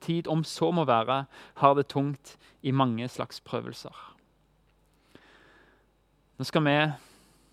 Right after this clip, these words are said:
sammen med Peter, og sammen med hele den verdensvide kirke, få bekjenne denne troen og dette håpet. Jeg tror på Gud Fader,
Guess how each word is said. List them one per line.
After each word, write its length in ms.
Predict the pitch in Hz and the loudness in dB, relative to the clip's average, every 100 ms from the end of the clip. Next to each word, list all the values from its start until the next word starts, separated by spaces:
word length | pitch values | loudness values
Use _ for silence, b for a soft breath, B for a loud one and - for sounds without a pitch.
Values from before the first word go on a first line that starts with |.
| b - | b -14
sammen 380 | - 147 151 151 | -2 0 2 0
med 140 | 135 | 0
Peter, 400 | 143 139 - 143 139 - _ _ _ _ b b b b _ _ | 0 0 -2 -8 -8 -18 _ _ _ _ b b b b _ _
og 140 | - - | -16 -4
sammen 380 | - 131 135 131 | 2 4 4 0
med 300 | 123 123 123 - _ - | 0 -2 -4 -8 _ -4
hele 300 | - 120 117 127 | 0 2 2 2
den 120 | 131 | 4
verdensvide 500 | 120 143 143 131 123 | 4 2 -4 -2 -2
kirke, 380 | - - - 127 | -4 -8 -6 -6
få 160 | - 127 | -6 -6
bekjenne 540 | 127 - 135 139 139 135 131 B B - | -4 -2 -2 0 0 0 -4 B B 2
denne 180 | 131 131 | 4 2
troen 380 | - 135 135 139 127 _ b - | 0 -2 -2 -6 -10 _ b -6
og 160 | 120 | -2
dette 240 | 120 - 113 | -2 -2 -6
håpet. 380 | 117 - - 117 - _ _ _ _ _ - - _ - | -6 -10 -18 -20 -20 _ _ _ _ _ -20 -20 _ 2
Jeg 160 | 139 - | 2 4
tror 220 | 156 165 | 0 0
på 160 | - 139 | -2 -2
Gud 240 | 135 139 | -2 -2
Fader, 480 | - 127 110 127 | 4 4 4 -2